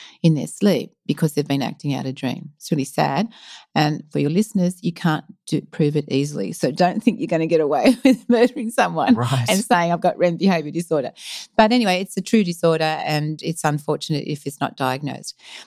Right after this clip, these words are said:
Speaker 1: Now, the other neurobehavioral state is, um, non-rapid eye movement sleep. Um, scientists are very clever with the way they name things. So sleep is defined by the absence or presence of rapid eye movements, okay? So in,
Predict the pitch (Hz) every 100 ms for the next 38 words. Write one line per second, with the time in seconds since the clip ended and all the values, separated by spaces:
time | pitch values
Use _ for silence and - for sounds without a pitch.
0 | _ 202 202 214 254 226 196 185 170 175
1 | 170 175 156 165 - 170 170 - _ _
2 | _ 170 156 160 - - 143 143 - -
3 | 160 160 156 156 156 - - 151 156 143
4 | 151 165 - - 170 240 _ _ _ _
5 | _ _ _ - - - 147 151 - 151
6 | 151 - - - - - 135 135 - 127
7 | 127 127 - 120 131 120 - 131 - -
8 | - - 139 127 - - - 214 202 170
9 | 170 - 147 - 147 - 160 147 147 147
10 | 147 139 139 139 139 - 139 - 127 -
11 | 127 123 127 131 - _ - 120 - 120
12 | 127 127 120 - - - - 147 190 233
13 | - - - - - - - 196 196 277
14 | 302 294